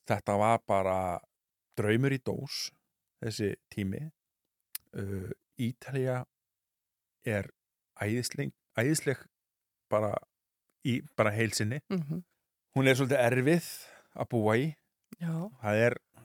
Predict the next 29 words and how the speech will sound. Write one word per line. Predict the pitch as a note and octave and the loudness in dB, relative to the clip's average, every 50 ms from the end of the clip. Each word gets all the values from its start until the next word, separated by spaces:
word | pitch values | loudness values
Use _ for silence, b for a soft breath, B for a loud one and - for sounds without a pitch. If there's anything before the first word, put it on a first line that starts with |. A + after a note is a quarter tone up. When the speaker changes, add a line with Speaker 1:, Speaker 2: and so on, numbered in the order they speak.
| _ _ _ _ _ _ _ _ _ _ _ - | _ _ _ _ _ _ _ _ _ _ _ -10
Speaker 2:
Hva-, | - A3+ A3+ | -4 -4 -2
Speaker 1:
þetta | - - - | -2 -2 -2
er | - | -2
Speaker 2:
hva-, | A#3 F#3+ F3+ | -2 -2 0
hvað | - A#3+ A3 A3 | 2 4 4 4
er | G3 F#3 | 2 2
erfitt | F#3+ F3+ E3+ E3+ D3+ - - | 0 0 0 -2 -4 -4 -6
við | D3 C#3 | -6 -6
það? | - - | -2 2
Speaker 1:
Það, | A2+ A#2+ B2+ C3 C#3 B2+ | 6 6 6 6 4 2
það, | - B2+ B2 C3 B2 - B B B B B B B B _ _ _ _ _ _ | 0 2 2 2 0 -2 B B B B B B B B _ _ _ _ _ _
það | - F#2 G2 G#2 | -10 -6 -2 0
er | G#2+ A2+ | -2 0
svona, | - - B2+ A#2+ A#2+ A#2 A#2 A#2 B2 - - A#2+ - _ _ _ _ _ _ _ _ _ _ _ - | 0 0 0 2 4 4 4 4 2 0 -6 -16 -20 _ _ _ _ _ _ _ _ _ _ _ 0
hún | B2 A#2+ | 2 6
er | A#2+ B2 B2+ | 8 8 8
öðruvísi | C#3 D3 C3+ B2 B2 | 8 6 4 2 2
en | B2 A#2+ | 0 0
Ísland. | A2+ G2 - - G2 B2 - - - - - _ | -2 -4 -4 -8 -10 -10 -10 -14 -20 -20 -12 _
Speaker 2:
Já. | - D#3+ C#3+ C3 B2 | -4 -4 -4 -4 -2
Speaker 1:
Hún | B2 A#2 A2+ | -2 0 2
er | A2+ A#2+ | 2 2
öðruvísi | A#2+ C3 B2+ A#2+ A2+ - B2 | 4 2 2 2 2 4 4
en, | A#2 A#2 A#2 - _ _ _ _ _ _ _ _ _ _ _ _ _ _ - | 4 2 0 -6 _ _ _ _ _ _ _ _ _ _ _ _ _ _ 0
hún | A#2+ | 2
er | A#2+ B2 | 4 4
öðruvísi | B2+ B2+ A#2+ - | 4 2 0 -2
Bandaríkin. | B2 A#2 - G2+ G#2 G2+ G#2 G#2+ B2+ - _ _ - | -2 -2 -2 -2 -4 -2 -2 -4 -4 -6 _ _ -10
Speaker 2:
Já. | - E3 | -6 -6